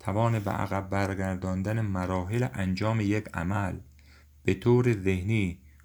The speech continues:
و رسیدن به نقطه آغاز. مثال، کودکی که به مرحله بقای مایع رسیده اینگونه استدلال می‌کنه: اگر مایع ظرف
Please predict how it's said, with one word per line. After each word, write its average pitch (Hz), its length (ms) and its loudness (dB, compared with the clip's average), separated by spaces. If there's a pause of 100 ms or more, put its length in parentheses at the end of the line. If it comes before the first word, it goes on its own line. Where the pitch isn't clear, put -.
(120)
و 95 60 4
رسیدن 110 840 2
به 123 140 -2
نقطه 98 440 -2
آغاز. 92 480 -2 (1500)
مثال، 139 380 2
کودکی 135 680 0
که 110 400 0
به 107 100 0
مرحله 104 840 -2
بقای 110 800 -2
مایع 92 500 0
رسیده 104 680 -2 (600)
اینگونه 113 400 0
استدلال 98 680 0
می‌کنه: 90 500 -4 (440)
اگر 101 340 0
مایع 101 600 2
ظرف 95 480 -4